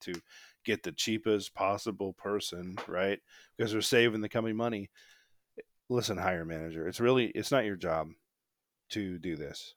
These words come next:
okay? Just let you know that. Your, your job, hiring manager, is to hire the person, okay?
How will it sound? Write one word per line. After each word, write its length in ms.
okay? 280
Just 160
let 140
you 80
know 180
that. 220
Your, 280
your 200
job, 300
hiring 300
manager, 360
is 80
to 60
hire 300
the 80
person, 460
okay? 240